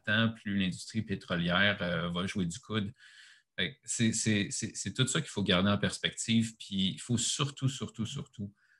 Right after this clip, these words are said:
euh, inviter tout le monde, là, peu importe que vous soyez un, un affilié de la F T Q ou de la C S N, la C S Q, peu importe la centrale, peu importe que vous soyez syndiqué ou non,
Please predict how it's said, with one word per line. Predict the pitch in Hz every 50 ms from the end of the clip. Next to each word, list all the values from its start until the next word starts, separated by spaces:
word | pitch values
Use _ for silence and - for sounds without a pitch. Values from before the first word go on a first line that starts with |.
| _ _ - 82
euh, | 85 82 82 85 82 - -
inviter | 98 92 92 95 - - 113 110
tout | - - 151
le | 143 110
monde, | 90 85 85 87 87 85
là, | 85 85 87
peu | - - - 135
importe | 131 - - - - -
que | 98
vous | 87 87
soyez | - - - 92 85 85 90 92 95 92
un, | 90 85
un | 82 85 85
affilié | 85 - - - 82 90 95
de | 98 95
la | 87 85
F | 82 - -
T | - 82 78 -
Q | - - 104 98 98 101 104 101 101 95
ou | 90 85 82 82
de | 73 73 73
la |
C | - - - 113
S | 104 90 85 - -
N, | 95 95 95 95 85
la | 82 -
C | - - 113
S | 101 95 -
Q, | - 131
peu | - - 156
importe | 139 - - - -
la | - 127 -
centrale, | - - 85 71 - - - 82 82 85 85 -
peu | 143
importe | 147 139 143 - -
que | 110
vous | 95 92
soyez | - - 101 101 113
syndiqué | 113 - - 139 143 127 95 90 - - 117 117
ou | 107 92
non, | 82 82 85 85 92